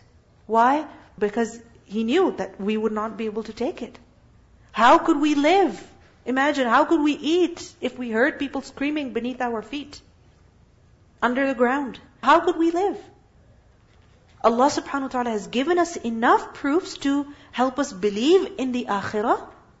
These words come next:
but He hasn't shown us the akhirah. Likewise, there are enough proofs present to convince us of the truthfulness of Muhammad sallallahu alaihi wasallam,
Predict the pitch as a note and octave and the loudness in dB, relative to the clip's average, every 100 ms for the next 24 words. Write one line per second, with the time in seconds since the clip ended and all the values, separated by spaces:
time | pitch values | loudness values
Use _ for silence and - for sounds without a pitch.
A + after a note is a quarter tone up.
0 | _ _ _ _ - - F#3+ B3 - A#3+ | _ _ _ _ -20 -18 0 2 2 -6
1 | A3 A#3 B3+ C4+ - - G#3+ A3+ B3 - | -2 -2 -2 -6 -8 0 0 0 -4 -8
2 | G3+ - F3+ E3+ D#3 - F3 D#3+ - _ | -10 -10 -12 -12 -14 -16 -18 -18 -20 _
3 | _ _ _ _ _ _ _ _ _ - | _ _ _ _ _ _ _ _ _ -20
4 | - G#3 A3 C4+ - D#4 E4+ D#4+ C4+ C#4+ | -10 0 4 4 4 4 6 4 2 2
5 | C#4 A#3+ A#3+ B3 F#4+ A4 - D4 C4+ - | 2 -2 -2 4 4 4 -4 -4 -4 -6
6 | - - A#3 B3+ A4 - - - - - | -10 -4 -2 0 -2 -4 -16 -20 -20 -20
7 | _ C#4 C4 B3 A3 A3+ E4 - D#4+ D#4+ | _ -6 -2 -2 0 2 2 2 2 2
8 | C4+ A#3+ A#3+ C#4 D4+ - D#4 D4 C4 A3+ | 0 -4 -2 0 0 0 -2 -2 -4 -6
9 | G#3+ A#3 A#3 A#3 G3 G3 G3 F#3+ G#3 G#3+ | -4 -2 -2 -4 -6 -4 -6 -4 -6 -4
10 | A4 | -4